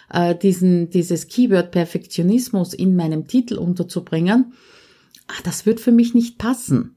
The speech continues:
Ja, das, ähm, lasse ich einfach. Ich habe sonst alles beachtet, was so die Basics sind und damit ist die Sache gut. Oder bei Facebook.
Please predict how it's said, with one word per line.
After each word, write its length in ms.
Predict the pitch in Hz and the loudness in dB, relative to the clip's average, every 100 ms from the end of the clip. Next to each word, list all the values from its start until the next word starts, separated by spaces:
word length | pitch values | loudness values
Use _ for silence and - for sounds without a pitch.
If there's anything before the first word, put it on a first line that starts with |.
| _ - | _ -6
Ja, 240 | 143 208 | -2 -2
das, 480 | 226 175 170 - - | -2 -2 -4 -10 -12
ähm, 300 | 180 165 - | -10 -8 -6
lasse 300 | 208 240 135 | -2 0 0
ich 120 | 139 | -2
einfach. 480 | 123 110 - - - - - - - | -2 -4 -6 -10 -12 -20 -20 -20 -10
Ich 180 | 170 196 | -2 0
habe 160 | - | 0
sonst 420 | - 226 262 - | 0 2 2 0
alles 360 | 196 214 220 214 | -2 0 0 -2
beachtet, 720 | - - 165 - - 175 175 | -4 -2 -2 -4 -2 -2 -2
was 180 | 165 156 | -6 -6
so 140 | 151 | -8
die 80 | 143 | -10
Basics 540 | 139 190 208 214 - - | -4 -2 0 -2 -4 0
sind 280 | 185 180 | 0 0
und 440 | - 165 170 - - | -2 -4 -4 -6 -4
damit 340 | 139 143 139 | 0 0 -2
ist 220 | 135 135 | -8 -8
die 40 | 131 | -8
Sache 380 | - 127 - 135 | -6 -8 -8 -6
gut. 420 | 147 135 135 - _ _ - - _ | -2 -2 -4 -14 _ _ -20 -20 _
Oder 180 | - 233 | 0 2
bei 140 | 226 | 0
Facebook. 800 | 208 180 170 170 - - - - | 0 0 0 -2 -8 -12 -12 -20